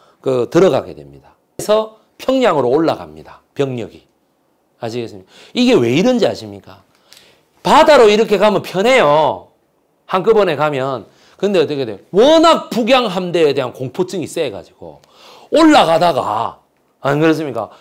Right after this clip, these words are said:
한 방 맞아가지고 다 죽어버리면 어떡해. 그 말이죠. 그러니까 어떻게 돼?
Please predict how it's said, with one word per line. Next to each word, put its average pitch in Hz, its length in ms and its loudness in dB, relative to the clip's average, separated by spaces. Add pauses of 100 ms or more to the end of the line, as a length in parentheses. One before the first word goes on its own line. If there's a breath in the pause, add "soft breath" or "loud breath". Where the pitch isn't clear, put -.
(160 soft breath)
한 277 240 0
방 226 180 2
맞아가지고 190 600 2
다 135 140 -4
죽어버리면 143 680 -4
어떡해. - 360 -20 (720)
그 185 80 -6
말이죠. 165 380 -2
그러니까 247 400 0
어떻게 170 260 2
돼? 131 160 -6